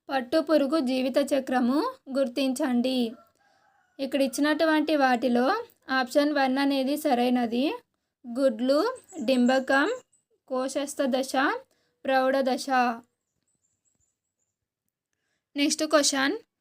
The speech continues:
మానవునిలో ఫలదీకరణానికి సంబంధించి సరికాని ప్రవచనం ఏది? ఆప్షన్ వన్,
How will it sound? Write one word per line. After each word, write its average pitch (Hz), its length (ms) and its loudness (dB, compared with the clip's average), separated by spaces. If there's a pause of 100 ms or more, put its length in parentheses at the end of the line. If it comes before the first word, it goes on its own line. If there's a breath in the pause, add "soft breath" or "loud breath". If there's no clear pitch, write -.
(320)
మానవునిలో 311 680 2 (100)
ఫలదీకరణానికి 269 1080 0
సంబంధించి 247 760 -2 (360)
సరికాని 277 600 0
ప్రవచనం 262 520 0 (200)
ఏది? 240 320 0 (760)
ఆప్షన్ 269 380 0
వన్, 247 220 0